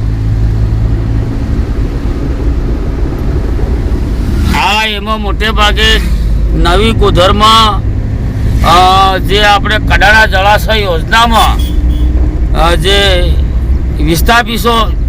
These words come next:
થયેલા વિસ્થાપિત એ માણસો બી અહીં આવીને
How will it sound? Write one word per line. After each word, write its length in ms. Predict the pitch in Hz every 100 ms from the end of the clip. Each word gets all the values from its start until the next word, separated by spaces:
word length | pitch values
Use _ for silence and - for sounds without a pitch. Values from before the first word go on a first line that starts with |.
| - -
થયેલા 260 | 220 233
વિસ્થાપિત 560 | 226 - - 220 - - - - - - - - - - - 190
એ 120 | 220
માણસો 520 | 208 202 214 202 220
બી 120 | 214
અહીં 420 | 214 214 214 208 202
આવીને 600 | 165 175 202 208 214 208